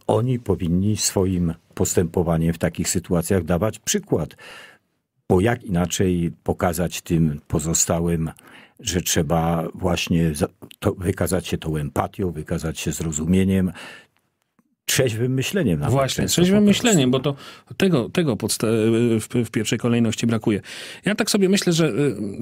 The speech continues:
Speaker 2: jesteśmy wychowani w biedzie, w biednym kraju, bo nie mówię, że w biednych domach, bo to różnie bywało, ale w, w biednym kraju, gdzie, y, o wszystko trzeba było walczyć. Były kolejki po mięso, po buty, po cukier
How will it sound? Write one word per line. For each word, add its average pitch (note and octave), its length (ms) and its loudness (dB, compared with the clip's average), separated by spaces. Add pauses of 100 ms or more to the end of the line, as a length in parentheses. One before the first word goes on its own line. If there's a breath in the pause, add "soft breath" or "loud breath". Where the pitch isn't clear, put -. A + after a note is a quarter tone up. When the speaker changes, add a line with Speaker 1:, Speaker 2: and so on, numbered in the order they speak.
(300)
Speaker 2:
jesteśmy C3+ 400 2
wychowani D3+ 420 2
w A#2+ 60 0
biedzie, G#2 400 0
w F#2+ 40 -8
biednym D3 300 2
kraju, E2+ 300 -4
bo G#2 100 -2
nie F3 120 4
mówię, D3+ 240 4
że A2+ 120 2
w G#2 60 -2
biednych A2 300 0
domach, F#2+ 360 -2
bo F#2+ 200 -2
to A2 120 -2
różnie G#2+ 240 2
bywało, F#2+ 420 0
ale A#2 140 4
w, A#2+ 280 -4
w C3+ 240 0
biednym F3+ 300 2
kraju, C#3 380 2 (360 loud breath)
gdzie, C3 580 0 (100)
y, A2+ 440 0 (140)
o - 60 -4
wszystko - 340 0
trzeba D3 240 0
było C3+ 180 2
walczyć. F#2+ 380 -4
Były G2 220 0
kolejki A2 460 -2
po F#2 120 -4
mięso, G#2+ 380 0
po G2+ 140 -4
buty, A2+ 520 0 (380 loud breath)
po - 120 -8
cukier A2+ 540 0